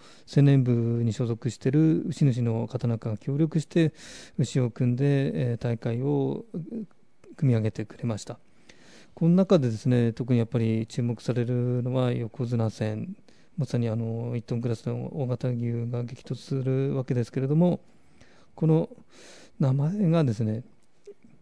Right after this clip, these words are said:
商工会青年部、えー、鹿児島商工会青年部、インパルスという名前出てますけれども、もともと、え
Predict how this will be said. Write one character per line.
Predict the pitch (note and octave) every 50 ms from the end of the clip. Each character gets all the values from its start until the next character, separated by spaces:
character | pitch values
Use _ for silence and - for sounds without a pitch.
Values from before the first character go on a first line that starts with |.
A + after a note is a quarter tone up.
| - - - - - - - - - - - - - - - - -
商 | - - D#3 C#3+
工 | D3+ D3
会 | C3+ D3 C#3 C3+ -
青 | C#3+ C#3+ C#3
年 | C#3 C#3 C#3 C3
部、 | A#2 A2+ A2+ A2 A2 A2+ A#2 A#2+ - - - - - - - - - - - - - - - - - - - -
え | D3 A#2+ A#2 A2+ A2+ A2+ A2+ -
ー、 |
鹿 | - B2+
児 | C#3 C3+
島 | - C#3+ C#3 A#2+
商 | - C3+ B2+
工 | B2+ B2+
会 | A#2+ A#2+ A#2+ A2 -
青 | B2+ A#2+
年 | A#2 A#2 A2+ A#2 A#2
部、 | A#2+ A#2+ A#2 - - - -
イ | G#3 E3+
ン | F3 F3+
パ | - - A2
ル | A2 G#2+
ス | - - -
と | - C#3
い | A#2
う | A2+
名 | A2+ A2
前 | A2+ A#2 A2 A2+ A#2 A#2+
出 | B2 B2+ A#2
て | - -
ま | A2+ A2 G#2
す | -
け | -
れ | B2+ C3
ど | D3
も、 | D#3 E3+ E3+ D#3+ - - - - - - - - - - - - - -
も | E3+ D#3
と | - F#3
も | F3+ F3+ E3+
と、 | - F#3+ F#3 F3 - F3
え | D#3+ C#3 C3+ C3 C3 B2+ B2+ B2+ B2 B2 B2 A#2+ B2 C3 F#3+